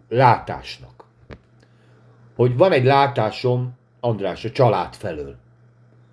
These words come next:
A családom felől. Egy jó, ö, tervem, egy jó... És, és ez lehetnek az én álmaim, titkaim, gondolataim,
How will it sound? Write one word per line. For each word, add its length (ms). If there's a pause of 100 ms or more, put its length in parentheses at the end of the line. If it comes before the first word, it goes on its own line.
(400)
A 60
családom 600
felől. 380 (540)
Egy 160
jó, 280 (600)
ö, 320 (220)
tervem, 520
egy 140
jó... 200
És, 240 (280)
és 160
ez 120
lehetnek 400
az 140
én 280
álmaim, 680
titkaim, 640
gondolataim, 840